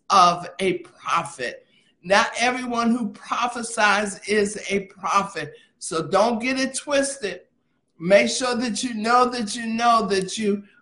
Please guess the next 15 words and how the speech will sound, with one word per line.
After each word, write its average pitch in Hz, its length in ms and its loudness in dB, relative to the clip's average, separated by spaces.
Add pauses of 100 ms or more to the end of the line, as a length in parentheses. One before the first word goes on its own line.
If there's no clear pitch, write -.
(120)
are 196 160 2
flowing. 208 480 2
Just 214 240 0
because 240 400 -2
you 233 120 -4
receive 226 500 -4
a 214 80 -4
word 214 400 -2
of 220 120 -4
knowledge, 208 600 0 (540)
just 214 300 0
because 220 480 0
you 202 320 -4
receive 220 720 -4 (120)
a 160 320 -4